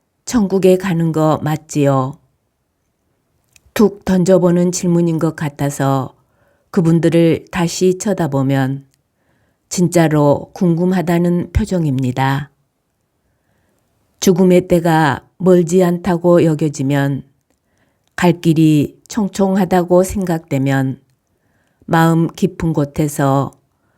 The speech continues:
그런 불안과 의심이 돋아나나 봅니다.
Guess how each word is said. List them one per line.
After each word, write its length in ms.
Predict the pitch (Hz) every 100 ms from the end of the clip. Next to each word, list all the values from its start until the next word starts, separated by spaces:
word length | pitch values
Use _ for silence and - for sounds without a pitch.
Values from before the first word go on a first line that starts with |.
| _
그런 400 | - 170 175 165
불안과 540 | - 170 175 175 180
의심이 800 | 175 170 - 156 147 147 135 - _ _ _ _
돋아나나 640 | - 175 175 170 165 165 160
봅니다. 760 | 151 135 135 127 139 135 156